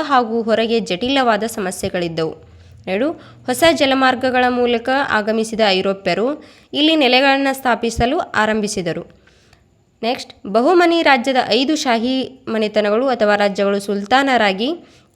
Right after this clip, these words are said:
ಹೊಸ ರೂಪ ಪಡೆದುಕೊಂಡು ಕೃಷ್ಣದೇವರಾಯನ ವಿರುದ್ಧ ಕದನಕ್ಕಿಳಿದರು. ಜೊತೆಗೆ ಉಮ್ಮತ್ತೂರಿನ ಪಾಳೆಗಾರರು ಹಾಗೂ ಒರಿಸ್ಸಾದ ಅರಸರು ವಿಜಯನಗರದ ಮೇಲೆ ಹಗೆತನವನ್ನು ಸಾಧಿಸುತ್ತಲೇ ಇದ್ದರು.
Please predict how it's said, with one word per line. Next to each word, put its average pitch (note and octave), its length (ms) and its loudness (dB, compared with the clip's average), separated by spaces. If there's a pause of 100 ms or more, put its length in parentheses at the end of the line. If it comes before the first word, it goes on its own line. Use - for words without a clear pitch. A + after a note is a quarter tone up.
(760)
ಹೊಸ A3+ 280 2
ರೂಪ C4 220 0
ಪಡೆದುಕೊಂಡು G3+ 640 0
ಕೃಷ್ಣದೇವರಾಯನ B3 960 0 (840)
ವಿರುದ್ಧ G#3+ 280 -2 (100)
ಕದನಕ್ಕಿಳಿದರು. A#3 1120 -2 (480)
ಜೊತೆಗೆ G#3 400 2 (320)
ಉಮ್ಮತ್ತೂರಿನ C#4+ 680 0
ಪಾಳೆಗಾರರು A#3 720 2
ಹಾಗೂ A#3 420 -2
ಒರಿಸ್ಸಾದ B3+ 520 0 (100)
ಅರಸರು G#3+ 380 0
ವಿಜಯನಗರದ B3 720 0
ಮೇಲೆ A3 280 0
ಹಗೆತನವನ್ನು A#3 880 -2
ಸಾಧಿಸುತ್ತಲೇ A3 760 -2
ಇದ್ದರು. F3+ 440 -4